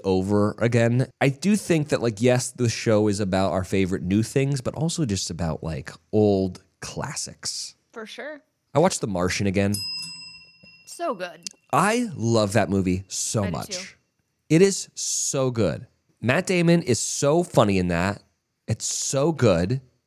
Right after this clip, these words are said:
Speaker 1: Jessica
Speaker 2: What
Speaker 1: Chastain.
Speaker 2: inspired you to watch this?
Speaker 1: This is what, like, TikTok's doing now, where they're like, they'll show me clips of movies that I like, and I'm like,
Speaker 2: Oh.
Speaker 1: "Oh yeah, I, I forgot I like that movie so much," you know. And it was,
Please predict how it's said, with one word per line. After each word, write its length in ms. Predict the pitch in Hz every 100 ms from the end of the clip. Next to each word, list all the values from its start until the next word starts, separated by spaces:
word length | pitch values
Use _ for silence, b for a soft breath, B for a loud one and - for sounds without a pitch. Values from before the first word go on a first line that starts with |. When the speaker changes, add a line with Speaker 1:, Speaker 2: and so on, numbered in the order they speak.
| _ 110
Speaker 1:
Jessica 280 | 143 143 254
Speaker 2:
What 80 |
Speaker 1:
Chastain. 100 | - 320
Speaker 2:
inspired 340 | 262 254 247
you 80 | 247
to 80 | 233
watch 240 | 233 -
this? 360 | - 190 - - _ _ _
Speaker 1:
This 300 | 120 139 226
is 60 | 269
what, 100 | -
like, 160 | 147 -
TikTok's 520 | 185 - 147 113 -
doing 280 | 147 147 123
now, 220 | 101 92
where 80 | 95
they're 160 | 92 98
like, 240 | 92 -
they'll 140 | 110 98
show 200 | 147 139
me 120 | 117
clips 560 | - - 139 - -
of 120 | 120 98
movies 500 | 101 113 139 151 147
that 120 | 165
I 80 | 135
like, 600 | 175 196 - - - - -
and 80 | 117
I'm 80 |
like, 240 | 110 107 107
Speaker 2:
Oh. 260 | - - 170
Speaker 1:
"Oh 40 |
yeah, 240 | 269 113 82
I, 120 | 95 -
I 80 | 104
forgot 320 | 104 - 113
I 80 | 107
like 160 | 107 120
that 120 | -
movie 200 | 71 69
so 160 | - 65
much," 220 | - -
you 100 | 120
know. 240 | 87 101
And 80 | 127
it 60 | 98
was, 200 | 101